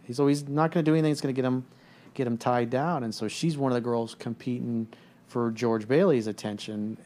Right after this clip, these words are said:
you know, just like Mary, who ult-, you know, Donna Reed's character, ultimately his wife,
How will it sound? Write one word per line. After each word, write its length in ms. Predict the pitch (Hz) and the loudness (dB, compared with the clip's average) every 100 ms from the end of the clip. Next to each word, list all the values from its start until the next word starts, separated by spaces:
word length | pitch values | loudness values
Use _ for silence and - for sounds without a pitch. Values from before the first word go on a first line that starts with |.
| - | -14
you 80 | 120 | -8
know, 120 | 107 | -8
just 180 | 104 113 | -6 -2
like 160 | 113 113 | -2 0
Mary, 640 | 113 127 160 120 104 107 - - - | -2 2 2 0 -2 -6 -18 -20 -20
who 260 | - 110 107 | -8 -6 -2
ult-, 220 | 120 117 127 | -2 -4 -6
you 80 | 107 | -6
know, 80 | |
Donna 260 | 104 110 104 | -2 -2 0
Reed's 220 | 127 156 | 0 -2
character, 440 | - 110 104 110 107 | -2 -4 -4 -4 -6
ultimately 380 | 107 110 107 | -6 -8 -8
his 160 | 101 98 | -8 -4
wife, 400 | 117 156 185 | 2 4 2